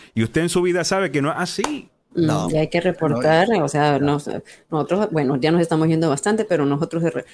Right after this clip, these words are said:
Speaker 2: de repente mañana analizo, Alejandro, el artículo que hice sobre, eh, lo de educación, el dinero de educación
Speaker 3: Mm.
Speaker 2: para los indocu-, indocumentados, eh,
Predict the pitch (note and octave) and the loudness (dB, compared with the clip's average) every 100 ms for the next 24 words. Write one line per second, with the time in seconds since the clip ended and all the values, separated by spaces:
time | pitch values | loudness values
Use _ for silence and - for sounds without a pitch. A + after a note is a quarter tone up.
0 | - _ D#3 - D#3 F#3+ D3 D#3 E3 F3 | -20 _ -8 -4 -2 0 2 2 2 0
1 | C#3 D3+ D3 F3+ E3+ - D#3 C#3+ C#3+ D3 | 0 -2 -2 0 -2 -2 -4 -4 -2 -2
2 | E3+ F3+ - D3+ E3+ E3 E3 C#3+ C3+ D#3+ | 0 -2 -4 -4 -2 -2 0 -2 -2 -4
3 | - D#3+ D3+ D#3 - - _ _ D#3 D3 | -4 -4 -2 -4 -6 -18 _ _ -4 -2
4 | C#3+ C#3 C#3+ C#3+ C#3+ C#3 C#3 C3+ C#3 - | -2 -2 -2 -2 0 0 0 -4 -4 0
5 | F3 E3 F#3+ D#3 C3+ C#3 C#3+ D3+ C#3+ C#3+ | 2 2 2 0 0 0 0 0 -2 -4
6 | C#3+ D3+ A#2+ D3 C#3 C3+ C3+ - C3+ C3+ | -6 -2 0 0 -2 -2 -4 -4 -4 -4
7 | C3 C3+ C3 - C3 C#3 F#3+ E3 D#3+ A#3 | -4 -4 -4 -6 -6 -2 0 2 0 -2
8 | - - - - _ C#3+ C#3 C3+ C3+ B2+ | -6 -20 -20 -20 _ -4 -2 0 -2 -6